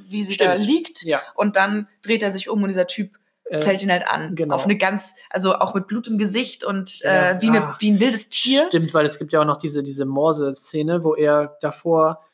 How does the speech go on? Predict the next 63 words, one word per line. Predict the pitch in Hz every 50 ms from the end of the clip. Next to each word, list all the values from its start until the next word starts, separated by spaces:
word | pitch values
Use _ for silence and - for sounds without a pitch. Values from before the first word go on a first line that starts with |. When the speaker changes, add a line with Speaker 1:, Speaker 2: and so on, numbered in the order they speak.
| _ -
Speaker 2:
mit | 165 180 196 175 - _
seinem | - 185 175 170 170 170 165 160 - _ _ _ _ _
Kopf, | - - 226 220 - - 208
also | 180 156 160
mit | 165 170 160
der | 165 151
Stirn | - - - 196 196 190 185
immer | 185 180 180
auf | 175 170
so | 170 - 180
einen | 170 165 160
Schal-, | 156 - - 180 185 202 -
auf | 175 165
so | -
einen | 170 170
Lichtschalter | 208 214 214 - - 180 151 147 147 160 156 156
knallt | 156 - - - 175 165 175 214 151 - - -
Speaker 1:
Mhm. | 214 214 202 196 214 233 -
Speaker 2:
und | 160 151 151 151 156 - _ _ _ _ - -
Speaker 1:
Quasi | - 196 196 202 196 202
nach | 202 190
Speaker 2:
einen | 175
Speaker 1:
oben | 170
Speaker 2:
Morsecode, | 170 185 202 196 196 190 269 247 - 214 190 185 190 190 185 185 - - - 180
Speaker 1:
einen | 190 202 202
Speaker 2:
ähm, |
Speaker 1:
Morsecode | 202 196 196 185 190 190 - 185 180 180 -
Speaker 2:
in | 170 175
die, | 180
Speaker 1:
durchgibt. | 180 185
Speaker 2:
in | 185 175
die | 175 160 156
Wohnung | 190 208 208 196 175
durchgeben | 156 156 147 - - 175 160 160
kann | 143 180 175 175 185
und, | 180 165 160 - - -
äh, | 170 160 147
sein | 151 151 151
Speaker 1:
Einen | 185 185 180
Speaker 2:
gro-, | 208
Speaker 1:
visuellen | 202 196 196 170 175 175 170 156
Morsecode. | 151 151 156 160 156 _ - -
Speaker 2:
Genau, | 180 175 175 170
Speaker 1:
Mhm. | 156
Speaker 2:
sein | 156 151 151 147
grandioser | 147 151 156 151 160 170 160 175 165
Plan | - - 175 170 175
ist | 175 170
ja, | - 175 165
weil | 160 156 151
er, | 147 147 143 143 143 143 139 -
weil | 139 143 139
er | 135 135 143
weiß, | 165 196 202 190 - -
dass | 165 - -
der | 151 147 143 139 139 139 139
Sohnemann | 156 190 220 214 196 190 180 175
von | 175 185 180
einer | 170 156 156
reichen | 165 170 160
Familie | - - 165 160 147 139 135 135
Pfadfinder | - - 330 294 - - 180 156 151 151
ist | 190 240 - - _